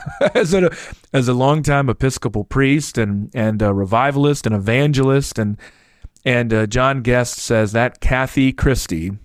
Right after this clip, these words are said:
um, uh, now Keller, is one, is the greatest youth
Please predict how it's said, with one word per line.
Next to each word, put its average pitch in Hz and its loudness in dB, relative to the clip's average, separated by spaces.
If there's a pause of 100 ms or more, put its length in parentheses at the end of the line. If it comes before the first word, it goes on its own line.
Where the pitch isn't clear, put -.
(240)
um, 98 -4 (260)
uh, 95 -6
now 101 -2
Keller, 107 -2 (480)
is 113 0
one, 127 -2
is 123 2
the 113 0
greatest 135 2
youth 147 2